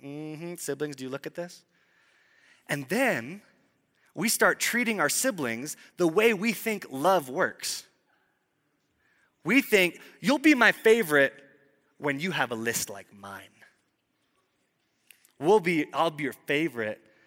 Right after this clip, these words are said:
You'll be my favorite when you stop bugging me or when you X, Y, or Z." Here's the deal, friends. Your, the way you love other people is almost always a reflection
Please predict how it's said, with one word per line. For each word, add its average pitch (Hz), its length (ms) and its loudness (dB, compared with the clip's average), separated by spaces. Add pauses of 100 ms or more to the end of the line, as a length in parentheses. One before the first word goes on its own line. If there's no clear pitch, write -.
(140)
You'll 151 120 -4
be 151 100 -4
my 131 160 -2
favorite 135 500 0
when 147 600 -2 (300)
you 143 140 -14
stop 110 360 -6
bugging 104 340 -8
me - 260 -20
or 104 140 -16
when 113 160 -8
you 147 140 -4
X, 139 240 -4
Y, 117 140 0
or 110 100 -4
Z." 104 340 -10 (1400)
Here's 196 240 -2
the 147 80 -6
deal, 143 160 -2
friends. 110 460 -8 (880)
Your, 170 460 -6
the 139 140 -4
way 135 240 -6
you 156 240 -10
love 123 340 -6
other 113 260 -12
people 151 480 -20 (760)
is 123 220 -10
almost 135 400 -10 (100)
always 117 380 -10
a - 20 -18
reflection 104 600 -14